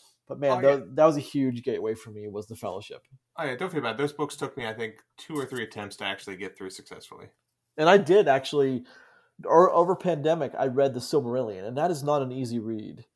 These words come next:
Speaker 2: Yeah, I've not done that. I know people who have, but I,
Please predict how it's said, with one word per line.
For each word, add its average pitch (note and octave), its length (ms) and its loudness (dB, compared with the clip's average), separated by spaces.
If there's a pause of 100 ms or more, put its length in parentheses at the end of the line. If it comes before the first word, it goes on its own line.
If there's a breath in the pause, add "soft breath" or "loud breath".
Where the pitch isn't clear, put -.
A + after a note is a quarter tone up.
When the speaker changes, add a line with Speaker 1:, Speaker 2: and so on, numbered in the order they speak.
(1120 loud breath)
Speaker 2:
Yeah, A#2+ 140 -2
I've B2 100 -2
not C#3 160 -2
done G#2+ 160 -6
that. F2+ 260 -12
I A2 140 -4
know A#2+ 140 -6
people B2 260 -8
who G2+ 100 -6
have, F#2+ 200 -2
but G2 120 -10
I, G2 140 -6